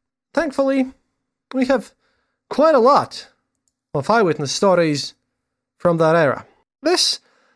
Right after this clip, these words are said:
this is gonna be an interesting one. I hope that you don't succumb to panic buying, and, um,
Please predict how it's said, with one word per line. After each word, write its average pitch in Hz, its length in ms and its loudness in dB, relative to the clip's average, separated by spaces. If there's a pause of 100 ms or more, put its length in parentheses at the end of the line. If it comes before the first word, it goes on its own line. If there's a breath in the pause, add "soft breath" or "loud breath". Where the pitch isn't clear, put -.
(160)
this 311 160 -2
is 240 80 -4
gonna 240 160 4
be 185 120 0
an 175 60 0
interesting 135 480 -4
one. 95 220 -12 (960)
I 196 100 0
hope 202 320 0 (460)
that 226 180 -6
you 208 80 -2
don't 190 160 2
succumb 180 300 0
to 180 80 -2
panic 220 320 0
buying, 196 340 2
and, 165 220 2
um, 147 280 0